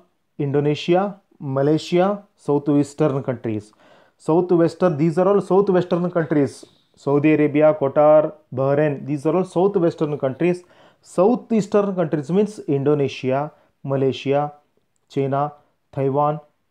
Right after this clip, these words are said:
Myanmar, Sarawak, in And some, uh, south countries, South Eastern, uh, South Asian countries like India,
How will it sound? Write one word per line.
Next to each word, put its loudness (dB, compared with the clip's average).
Myanmar, -2
Sarawak, -2
in -8
And -4
some, -2
uh, -2
south -4
countries, -2
South -2
Eastern, -4
uh, -4
South -2
Asian -4
countries -4
like -4
India, -2